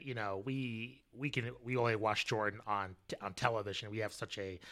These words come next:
high regard, I guess, especially for myself, just being a longtime Bulls fan. But you actually saw Jordan, y-, you know, in that moment <laughs> from your childhood. I mean, that's, that's very rare just to, to see that moment i-, in time.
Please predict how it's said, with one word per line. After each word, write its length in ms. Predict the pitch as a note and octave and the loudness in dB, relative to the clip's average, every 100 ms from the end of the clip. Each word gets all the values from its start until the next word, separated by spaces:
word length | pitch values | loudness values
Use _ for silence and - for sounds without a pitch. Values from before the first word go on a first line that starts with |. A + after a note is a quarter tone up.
| - | -2
high 200 | - A#2+ | 8 10
regard, 520 | A2 G2+ F2 A2+ G#2+ | 10 4 8 10 10
I 240 | G2+ G#2 - | 8 -4 -4
guess, 180 | A2 - | -4 -2
especially 380 | - C#3+ B2 | 2 2 2
for 140 | G#2 A2 | 0 0
myself, 400 | G#2 F#2+ A#2+ G#2 | 0 0 0 0
just 160 | G#2 | -4
being 160 | - G#2 | -6 -6
a 80 | F#2+ | -4
longtime 580 | G2 G2+ - G2+ F#2 F2+ | -2 -4 -2 -2 -4 -6
Bulls 340 | G#2 G#2+ A2+ - | -2 0 0 -4
fan. 240 | G2 F#2+ F#2 | -8 -8 -8
But 180 | G#2 - - - | -8 -8 -6 8
you 80 | F3+ | 10
actually 280 | G3 D3 | 10 8
saw 280 | C3 D3 B2 | 8 10 10
Jordan, 540 | A#2+ - B2+ C3+ A2 - | 8 4 6 6 4 -6
y-, 140 | A#2 A2 | -8 -8
you 140 | B2 A#2+ | -8 -6
know, 180 | G2 - _ - | -6 -10 _ 0
in 160 | D#3+ | 4
that 260 | D3+ A#2+ G#2 | 8 6 6
moment 360 | C3+ D3+ A2+ F#2 C#3 | 4 4 0 -2 0
<laughs> 100 | E3+ | 2
from 160 | - C3 | 2 2
your 100 | G#2+ | 2
childhood. 560 | - B2+ C#3 G#2+ F#2 - - - | 8 10 10 4 -6 -8 -8 2
I 120 | C3+ | 4
mean, 340 | C#3 B2+ C3 B2+ | 6 6 2 2
that's, 180 | C#3+ - | 2 4
that's 220 | D3 - - - - | 0 -2 -14 -20 6
very 260 | D3 D#3+ C3+ | 10 12 10
rare 460 | A2+ A#2+ C3+ A#2 | 10 10 10 8
just 240 | A2 A2 - | 4 -2 -4
to, 80 | A2 | -6
to 100 | A2 | -4
see 160 | - | 0
that 240 | B2 A2 G#2 | 6 6 6
moment 400 | A2+ A#2+ A2+ - - | 2 2 0 -4 -14
i-, 120 | A2 | -12
in 220 | A#2 A2 | -10 -10
time. 560 | A2 B2 B2+ A#2+ G2+ | -2 6 6 6 2